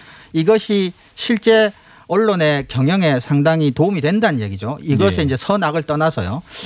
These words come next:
Speaker 1: 하지만 개인적으로 원칙적으로는 자율성도 자율성이지만 기업으로 운영되는 언론의 경우에서 이제 시장에서 시민들의 선택으로 진퇴가 결정되는 게 저는 바람직하지, 이런 식으로 정부 지원금이나 보조금으로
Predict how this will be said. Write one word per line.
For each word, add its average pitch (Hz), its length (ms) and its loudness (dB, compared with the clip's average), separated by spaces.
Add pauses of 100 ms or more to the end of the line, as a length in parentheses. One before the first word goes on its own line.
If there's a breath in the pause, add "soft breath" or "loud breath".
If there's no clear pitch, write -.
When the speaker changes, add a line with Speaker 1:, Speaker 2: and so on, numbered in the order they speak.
(320 loud breath)
Speaker 1:
하지만 240 280 2
개인적으로 160 920 0 (380 loud breath)
원칙적으로는 190 760 0
자율성도 185 640 0
자율성이지만 120 920 -2 (400 loud breath)
기업으로 254 500 2
운영되는 175 480 -2
언론의 165 380 0
경우에서 123 800 0
이제 123 140 -4
시장에서 220 580 0
시민들의 240 560 2
선택으로 214 600 -2
진퇴가 156 580 -2
결정되는 131 600 -2
게 131 120 0
저는 139 280 2
바람직하지, 127 800 0 (420 loud breath)
이런 202 240 2
식으로 185 480 -2 (320 loud breath)
정부 170 280 0
지원금이나 170 460 0
보조금으로 165 1040 0